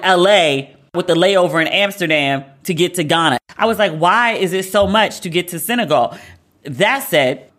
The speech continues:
if I go to Abidjan, which is a former French colony, stay for a week,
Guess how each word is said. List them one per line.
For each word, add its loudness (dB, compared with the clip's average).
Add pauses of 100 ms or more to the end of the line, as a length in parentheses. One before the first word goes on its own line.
(140)
if 0
I 2
go 0
to 2
Abidjan, 2
which -4
is -4
a -2
former -2
French -4
colony, 0 (460)
stay 0
for 2
a 2
week, -4